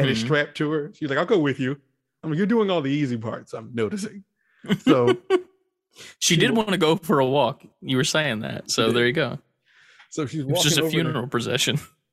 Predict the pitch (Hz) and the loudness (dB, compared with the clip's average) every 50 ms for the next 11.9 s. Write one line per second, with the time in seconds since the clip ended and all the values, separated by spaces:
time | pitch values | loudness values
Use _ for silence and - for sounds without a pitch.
0 | _ _ - 156 147 135 123 127 - - - - - _ _ _ _ _ _ _ | _ _ -6 -4 -4 -4 -6 -10 -14 -18 -20 -20 -20 _ _ _ _ _ _ _
1 | _ _ _ _ _ _ _ _ _ _ _ - - 143 135 123 165 202 - _ | _ _ _ _ _ _ _ _ _ _ _ -10 -6 -4 -4 -2 -4 -6 -12 _
2 | _ - - - - _ _ _ _ - - - - - - _ _ _ - - | _ -20 -20 -20 -20 _ _ _ _ -20 -20 -20 -20 -20 -20 _ _ _ -4 -2
3 | 151 127 139 156 175 160 160 175 165 160 156 147 151 143 131 131 120 123 135 139 | -2 0 0 0 0 0 0 0 0 0 0 0 -2 -2 -2 -2 -2 -2 -2 -2
4 | - 123 113 110 101 98 98 98 _ _ _ _ _ _ _ _ - - 113 107 | -4 -4 -6 -6 -6 -8 -10 -14 _ _ _ _ _ _ _ _ -12 -10 -10 -8
5 | - - 127 - - - - 156 151 156 147 123 104 131 151 156 151 - 196 165 | -6 -6 -8 -8 -6 -4 0 0 2 2 0 -2 -2 -2 -2 0 0 0 0 2
6 | 143 139 127 135 135 160 214 226 185 - - 143 143 131 - 127 110 104 107 110 | 2 2 2 2 2 2 0 0 -2 -2 -2 -2 -2 -2 -2 -4 -4 -4 -4 -6
7 | 117 117 117 135 147 135 139 127 123 113 113 120 127 123 117 117 107 - - 123 | -6 -4 -2 -2 0 0 0 -2 -2 -2 -2 -2 -2 0 0 0 -2 -2 -2 -4
8 | 120 117 120 123 120 127 120 117 110 98 - - _ _ - 127 143 135 117 - | -2 -2 0 0 0 0 0 0 -2 -6 -8 -14 _ _ -4 -2 -2 -2 0 0
9 | 151 139 135 120 - - _ _ - - - - 120 117 131 139 120 131 139 - | 0 0 0 -2 -6 -10 _ _ -4 -2 0 0 -2 -2 -4 -2 -2 -2 -2 -2
10 | - - - - 156 143 107 - - _ _ _ _ _ _ _ _ _ _ _ | -4 -10 -6 -2 -2 -2 -2 -2 -6 _ _ _ _ _ _ _ _ _ _ _
11 | - 127 110 151 156 - - 165 165 160 156 156 156 151 143 139 156 - | -6 -4 -2 -4 -4 -2 0 0 2 2 4 2 2 2 0 -2 -4 -10